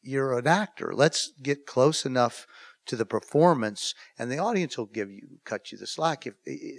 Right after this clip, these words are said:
i-, because the songs are so good and the tracks are so good, and your voice is really good. He's got a beautiful voice. Let's just try to keep it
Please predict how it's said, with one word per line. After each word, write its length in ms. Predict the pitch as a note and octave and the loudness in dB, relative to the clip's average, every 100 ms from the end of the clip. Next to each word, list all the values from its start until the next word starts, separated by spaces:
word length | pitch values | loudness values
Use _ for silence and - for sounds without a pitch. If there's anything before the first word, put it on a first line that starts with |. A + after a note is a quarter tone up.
| - C3+ | -16 -10
i-, 20 | |
because 300 | B2 C#3 B2 | -6 -6 -4
the 80 | A2+ | 0
songs 300 | E3 G3 B2+ | 2 2 -2
are 40 | |
so 180 | A2+ A#2 | -4 -4
good 320 | A2 E3 D3+ | 4 6 6
and 100 | A#2 | 4
the 60 | G#2 | -4
tracks 420 | - D#3 F3+ - | 2 4 4 -2
are 60 | A2 | -4
so 200 | - G2 | -2 -4
good, 380 | F#2 G#2 A#2+ - - - - | -2 0 -2 -4 -16 -16 -8
and 100 | B2 | -2
your 120 | A2+ | 0
voice 360 | A2+ F3+ E3 A2 | 6 6 4 -2
is 160 | G2+ | -8
really 440 | G#2 A#2+ D3 A2 F#2+ | -10 -2 0 0 -2
good. 280 | A2 E3 | 4 4
He's 140 | A2+ G2 | 4 0
got 160 | C3 | 0
a 60 | A#2 | 0
beautiful 500 | F2+ C3+ F#3+ - G2+ | -4 -4 -4 -6 -10
voice. 500 | G#2+ D3 E3 C3 - - - - _ | -4 -2 -2 -4 -8 -14 -20 -20 _
Let's 280 | B2+ C3+ - | 0 0 0
just 320 | - C#3+ - - - _ _ | 0 -2 -2 -10 -20 _ _
try 160 | - C3 | 2 2
to 80 | A#2 | 2
keep 280 | - B2+ | -4 -6
it 140 | B2 | -4